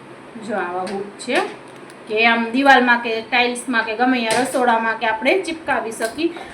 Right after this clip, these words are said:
આમાં છે ને તે ત્રીસ આવ્યા છે. પેક ઓફ થર્ટીનું લીધું છે. મેં ટ્વેન્ટી વાળું હતું પણ મેં થર્ટી વાળું લીધું કે કાંઈ ખરાબ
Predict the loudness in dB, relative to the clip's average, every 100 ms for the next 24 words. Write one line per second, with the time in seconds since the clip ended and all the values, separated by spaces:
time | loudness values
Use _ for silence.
0 | -6 0 2 2 2 0 -2 -4 -6 0
1 | 2 2 2 0 0 -2 -2 -2 -2 -6
2 | -12 -4 -4 -2 -4 -4 -2 -2 -2 -4
3 | -4 -2 -4 -6 -6 -2 -2 0 0 2
4 | 2 4 4 2 -2 -2 -4 -4 -6 -4
5 | -2 2 2 2 0 0 0 0 -6 -2
6 | 2 2 4 6 6